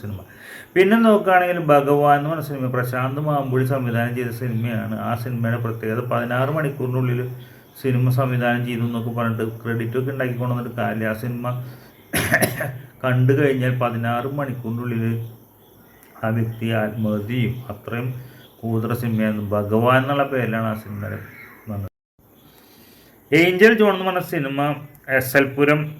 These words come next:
ജയസൂര്യ സംവിധാനം ചെയ്ത കൂതറ സിനിമയായിരുന്നു ഏഞ്ചൽ ജോൺ. അത് വൻ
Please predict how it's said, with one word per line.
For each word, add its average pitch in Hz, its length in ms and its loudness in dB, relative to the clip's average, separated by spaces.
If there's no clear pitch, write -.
ജയസൂര്യ 139 600 4
സംവിധാനം 120 400 -2
ചെയ്ത 113 180 -4
കൂതറ 110 380 -2
സിനിമയായിരുന്നു 107 480 -2
ഏഞ്ചൽ 107 360 -2
ജോൺ. 104 160 -2
അത് 110 140 -6
വൻ 120 160 4